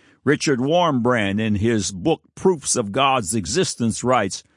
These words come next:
"The fact is that as science advances, it discovers what was said thousands of years ago in the Bible.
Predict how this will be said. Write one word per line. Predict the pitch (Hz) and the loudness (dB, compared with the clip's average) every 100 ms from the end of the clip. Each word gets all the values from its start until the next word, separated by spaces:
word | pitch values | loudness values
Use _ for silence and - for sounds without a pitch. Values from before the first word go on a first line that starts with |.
| _ _ _ _ | _ _ _ _
"The | 165 | -4
fact | 147 220 185 - | -2 0 -2 -2
is | 156 131 117 113 | -2 -2 -2 -4
that | 110 110 | -2 0
as | 107 | -2
science | - 151 143 131 113 | 0 0 2 2 0
advances, | 113 90 95 117 104 - 85 98 - - _ _ _ _ - | -4 -4 -2 0 0 -4 -8 -8 -10 -14 _ _ _ _ -4
it | 165 | -4
discovers | - 156 - - 185 147 135 117 | 0 -2 0 0 0 2 2 2
what | 98 139 | 0 0
was | - 127 - | 0 -2 0
said | - 156 123 | 2 2 0
thousands | 135 139 160 139 151 131 | 0 2 2 0 0 0
of | 127 | 0
years | 123 143 131 | 2 2 2
ago | 139 107 120 135 | 0 2 2 2
in | 147 | 0
the | 143 | -2
Bible. | 151 170 165 101 | 0 0 0 -4